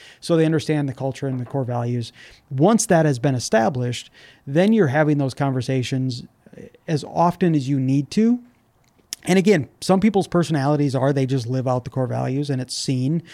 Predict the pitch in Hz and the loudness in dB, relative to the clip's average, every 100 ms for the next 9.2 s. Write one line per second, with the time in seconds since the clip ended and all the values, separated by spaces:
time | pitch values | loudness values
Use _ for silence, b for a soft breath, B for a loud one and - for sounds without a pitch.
0 | B B 147 165 175 151 147 - 135 - | B B 0 0 2 2 2 0 -6 -4
1 | 143 151 - 139 - - 156 180 113 127 | -4 -4 -2 -4 -4 -2 0 2 0 0
2 | 131 127 - 147 156 135 123 127 127 135 | 0 -2 0 0 0 -2 -2 -2 0 0
3 | 151 123 123 131 131 - 139 139 151 135 | 0 0 -2 -2 -2 0 -2 -2 -2 -2
4 | 131 160 - 131 127 139 175 175 160 147 | 0 -2 -4 -6 -4 0 2 4 4 2
5 | 160 160 165 170 175 B B - 156 147 | 2 0 0 -2 -2 B B -4 0 2
6 | 123 143 147 151 135 131 123 - 143 143 | 0 0 2 2 2 -2 -4 -4 -2 0
7 | 147 - - 131 127 127 - 147 139 - | -2 -4 -6 -4 -2 -4 -4 -4 -4 -2
8 | 135 127 123 160 - 131 175 220 151 127 | -2 -2 -6 -12 -10 -4 0 0 -2 -4
9 | 120 | -4